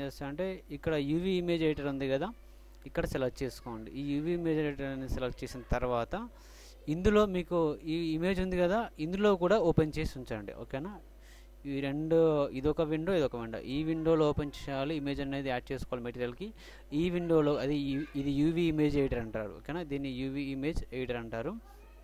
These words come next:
So, ఈ యూవీ image ఎడిటర్‌లో కూడా open చేసుకుందాం. మనం already open చేసాం కాబట్టి ఇక్కడ వస్తుంది, click చేస్తే చేసాం, ఓకేనా? So, ఇప్పుడు ఈ ఇమేజ్‌ని దీనికి యాడ్ చేయాలి, ఓకేనా? So, ఈ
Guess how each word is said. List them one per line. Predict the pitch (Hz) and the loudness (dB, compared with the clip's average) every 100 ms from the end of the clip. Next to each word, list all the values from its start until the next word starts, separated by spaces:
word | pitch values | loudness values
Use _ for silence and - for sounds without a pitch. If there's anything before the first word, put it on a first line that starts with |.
| - - - - - | -20 -16 -16 0 2
So, | 202 180 175 | 2 0 -2
ఈ | 160 | 0
యూవీ | 160 185 196 | 0 0 -2
image | 170 175 165 151 | -2 0 2 2
ఎడిటర్‌లో | 147 135 127 123 127 | 2 0 0 -2 -4
కూడా | 135 208 240 - - - | -4 -4 -8 -18 -12 -2
open | 131 147 135 | 0 0 -2
చేసుకుందాం. | 120 - 110 101 87 - - - | 0 -2 -2 -12 -14 -20 -20 -12
మనం | 123 113 | -6 -2
already | 139 160 | 4 6
open | 143 156 151 | 4 2 4
చేసాం | 143 143 135 | 4 2 -2
కాబట్టి | 135 175 | -2 -2
ఇక్కడ | 160 131 127 | -2 -2 -2
వస్తుంది, | - 135 123 | -8 -12 -8
click | 123 - | -8 -6
చేస్తే | 123 - 208 - | -6 -8 -10 -6
చేసాం, | 127 - - - - - - - - | -6 -4 -8 -10 -20 -20 -20 -16 -12
ఓకేనా? | 123 135 165 156 | -8 -6 -6 -8
So, | 165 - 139 | -8 -8 -8
ఇప్పుడు | - 147 196 247 - - - 175 | -4 -2 -2 -6 -16 -18 -8 -4
ఈ | 175 | -2
ఇమేజ్‌ని | 175 185 147 156 214 156 | 0 0 -2 -4 -4 0
దీనికి | 165 160 180 240 226 - - - - - - - - - - 147 | 0 0 -4 -6 -8 -18 -14 -14 -14 -20 -20 -20 -20 -20 -8 2
యాడ్ | 160 165 139 | 2 2 -2
చేయాలి, | 120 107 104 - - - | -2 -4 -6 -12 -18 -16
ఓకేనా? | 123 143 190 - | -8 -6 -6 -8
So, | |
ఈ | - | -6